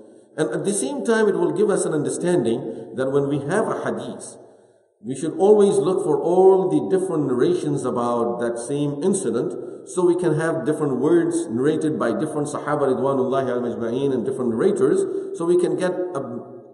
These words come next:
a more comprehensive picture of what is happening there.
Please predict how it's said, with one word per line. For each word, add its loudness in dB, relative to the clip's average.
a -2
more 4
comprehensive 0
picture -2
of -2
what 2
is 0
happening -2
there. -10